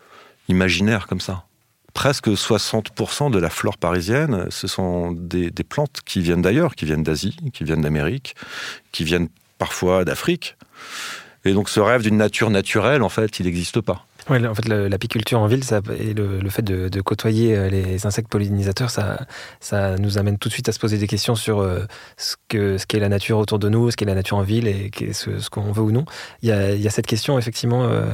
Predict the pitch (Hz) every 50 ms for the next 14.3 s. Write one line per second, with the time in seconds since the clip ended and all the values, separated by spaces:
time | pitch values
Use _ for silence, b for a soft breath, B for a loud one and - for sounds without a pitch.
0 | 107 110 107 110 110 104 104 110 107 104 107 117 127 123 113 110 107 - 120 120
1 | 123 123 117 - - 110 107 101 - - 110 - 120 113 - 117 - - 107 107
2 | 104 104 101 101 101 104 107 117 B B B B B B 104 104 101 101 - 110
3 | 110 107 101 113 104 - 127 113 107 101 104 98 98 104 104 101 113 110 110 107
4 | 104 98 98 98 98 95 101 104 104 - B B B B B B B B 117 107
5 | 98 98 - - 113 107 107 123 127 127 - 113 104 107 107 120 110 107 107 107
6 | - 113 107 - 143 151 151 131 113 113 110 110 113 107 104 101 104 107 - -
7 | 120 - - 113 120 123 123 - - - 117 107 104 104 101 104 101 101 104 110
8 | 113 - B B B B B B - 110 107 107 110 - 110 - 127 117 113 110
9 | - 117 113 110 107 113 110 - 127 117 - 110 110 120 - - - 123 123 123
10 | 120 113 123 127 120 117 110 - - - - 107 - 117 107 - - 135 110 110
11 | 113 113 107 107 104 107 - 110 107 110 110 107 - - 107 107 107 - 156 165
12 | - B B B B B B - 123 - - 147 139 127 120 113 113 113 110 107
13 | 107 110 110 110 107 - 110 107 107 - 123 117 113 107 107 113 113 110 107 110
14 | 107 - 104 - - 123